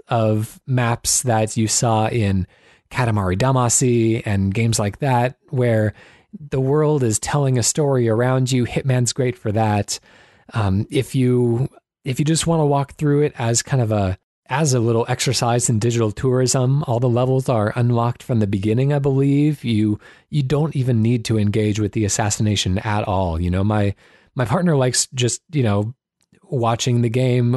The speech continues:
when there's not even any of the action happening. You know, it's a,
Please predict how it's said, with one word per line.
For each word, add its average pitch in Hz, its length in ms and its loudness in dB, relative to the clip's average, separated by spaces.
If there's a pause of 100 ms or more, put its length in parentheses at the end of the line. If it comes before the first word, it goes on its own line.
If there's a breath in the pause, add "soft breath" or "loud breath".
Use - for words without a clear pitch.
when 131 260 0
there's 135 280 0
not 151 280 0
even 139 300 0
any 156 280 0
of 131 120 0
the 160 100 0
action 135 360 -2
happening. 101 680 -2
You 120 140 -2
know, 120 160 2
it's 117 180 -2
a, 101 240 0